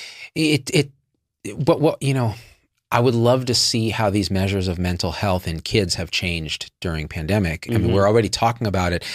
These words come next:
Speaker 1: They're more anxious, more depressed. There are suicidal, suicide attempts. We don't know about completions as much,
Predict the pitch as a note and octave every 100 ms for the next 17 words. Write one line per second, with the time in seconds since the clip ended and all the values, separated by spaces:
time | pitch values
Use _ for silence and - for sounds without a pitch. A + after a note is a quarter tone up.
0 | - - G2 F#2 G2 G#2+ G2 G2+ G2+ -
1 | G2 G2 F#2+ F2+ - F#2+ F#2 - - -
2 | - G2+ F#2+ - B2+ A2 G#2+ F#2+ F#2 -
3 | _ _ - - C#3+ B2+ F#2 - - D#3+
4 | G#2+ - - G#2+ G#2+ G#2 F#2 - F#2 -
5 | C3 - A2+ G2 F2+ F#2+ F#2+